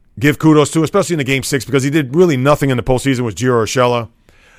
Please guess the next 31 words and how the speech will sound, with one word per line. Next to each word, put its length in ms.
I 180
always 260
thought 240
that 200
the 80
guys 320
like 140
that 120
in 60
the 60
regular 260
season 280
could 120
pound 480
on 180
bad 220
pitching, 380
and 80
then 100
sure 240
enough, 320
in 60
the 60
big 200
spot, 300
they're 100
not 120
gonna 120
do 160
anything. 320
Well, 320